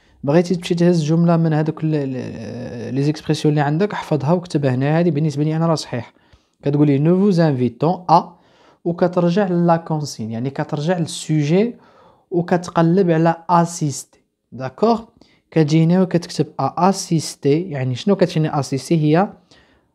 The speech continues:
تحضر، اسيستي، لا يش، او ديغولم، هادي راه كاينة في لا، في، في لا كونسين،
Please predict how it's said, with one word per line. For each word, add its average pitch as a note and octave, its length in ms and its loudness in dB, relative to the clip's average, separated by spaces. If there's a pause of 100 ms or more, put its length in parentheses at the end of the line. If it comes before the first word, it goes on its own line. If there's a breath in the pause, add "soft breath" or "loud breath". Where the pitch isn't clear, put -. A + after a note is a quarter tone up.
(140)
تحضر، D3 680 2
اسيستي، D#3 960 -2 (2250)
لا F3+ 240 8
يش، C3+ 380 0 (520)
او D3 120 2
ديغولم، D#3 400 4
هادي C#3+ 260 0
راه D#3+ 140 2
كاينة F3 320 0
في F3 120 0
لا، E3 280 0
في، C#3+ 220 -6
في D#3 100 -4
لا E3 80 4
كونسين، C#3 420 -4